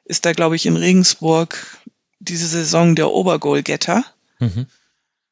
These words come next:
Speaker 1: Der kommt zurück im Sommer. Und, äh, der Benny Goller ist in Darmstadt. Und den kriegen wir auch zurück.
Speaker 2: Das klingt alles viel positiver, als ich das immer so am Rande mitbekommen habe,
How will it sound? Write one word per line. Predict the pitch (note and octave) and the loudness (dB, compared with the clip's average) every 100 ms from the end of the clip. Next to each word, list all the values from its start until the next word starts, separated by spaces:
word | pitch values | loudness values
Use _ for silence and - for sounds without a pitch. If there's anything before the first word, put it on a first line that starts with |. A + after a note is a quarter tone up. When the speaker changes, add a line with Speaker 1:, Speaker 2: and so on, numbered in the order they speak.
| _ _ _ _ | _ _ _ _
Speaker 1:
Der | E3 D#3+ D3+ | -6 -4 -2
kommt | - D#3+ D#3+ | -4 -4 -2
zurück | - - D#3+ | -2 -4 -2
im | F#3 F3+ | 0 2
Sommer. | F3+ F#3+ A3 B3+ _ _ _ _ _ _ _ _ _ _ - | 2 2 2 -2 _ _ _ _ _ _ _ _ _ _ -6
Und, | E3+ E3+ E3+ E3+ | -2 0 0 0
äh, | E3 E3 | 0 0
der | D3+ D#3 | 0 -2
Benny | D3+ E3 F3 | 0 0 0
Goller | D#3+ E3+ G#3+ G3 | -2 -2 -2 -2
ist | E3+ - | -4 0
in | F#3 | 0
Darmstadt. | F3+ - F#3+ - - - - _ _ _ _ _ _ _ _ _ _ _ _ _ _ _ _ _ _ _ _ _ | 2 2 0 -2 -6 -12 -14 _ _ _ _ _ _ _ _ _ _ _ _ _ _ _ _ _ _ _ _ _
Und | - D#3+ E3+ | -4 -2 -2
den | E3 | -4
kriegen | - E3+ | 0 2
wir | F#3 | 2
auch | G3+ | 2
zurück. | - - - - - _ _ _ _ _ _ _ _ _ _ _ _ _ | -2 -4 -8 -16 -20 _ _ _ _ _ _ _ _ _ _ _ _ _
Speaker 2:
Das | - B2 - _ | -2 -2 -4 _
klingt | - C#3+ F#3+ A3+ - | -2 0 0 -2 0
alles | C#3+ F#3+ - | 2 2 0
viel | - F3+ | 0 -2
positiver, | - E3 F3+ E3+ F3+ E3 D#3 | 2 2 2 0 0 2 2
als | D3 - | 0 -2
ich | |
das | D3 C#3+ | -2 0
immer | D3 D3+ | 2 2
so | C#3+ | 2
am | C3+ | 2
Rande | C3 C#3+ D3+ | 2 2 2
mitbekommen | E3 - - A#2 A2 | 0 -2 0 0 2
habe, | A2+ | 2